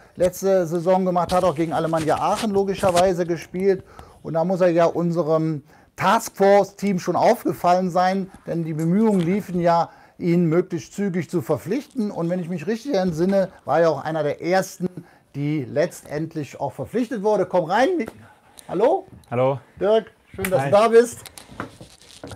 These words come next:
Speaker 1: Ja, Marcel hat ja angefangen. Deine Wurzeln liegen bei Schalke null vier,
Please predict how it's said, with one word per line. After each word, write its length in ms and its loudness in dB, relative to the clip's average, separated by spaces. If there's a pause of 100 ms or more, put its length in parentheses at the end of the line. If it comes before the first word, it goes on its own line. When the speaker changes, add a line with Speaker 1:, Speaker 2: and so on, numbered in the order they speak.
(640)
Speaker 1:
Ja, 180 4 (340)
Marcel 360 2
hat 140 4
ja 120 6
angefangen. 540 0
Deine 260 6
Wurzeln 380 2
liegen 280 0
bei 420 4
Schalke 440 2
null 200 2
vier, 460 2